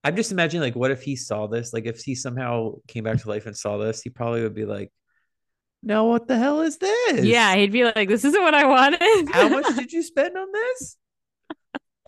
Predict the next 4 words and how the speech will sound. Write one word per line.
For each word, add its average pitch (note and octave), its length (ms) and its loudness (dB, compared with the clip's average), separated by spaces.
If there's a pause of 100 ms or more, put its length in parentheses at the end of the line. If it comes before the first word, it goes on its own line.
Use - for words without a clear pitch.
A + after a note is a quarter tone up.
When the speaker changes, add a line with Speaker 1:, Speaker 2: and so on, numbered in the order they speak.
(220)
Speaker 1:
It's B2 180 -18
wild. - 720 -8
Speaker 2:
<laughs> D4+ 920 -12 (120)
Yeah, D#3 420 -8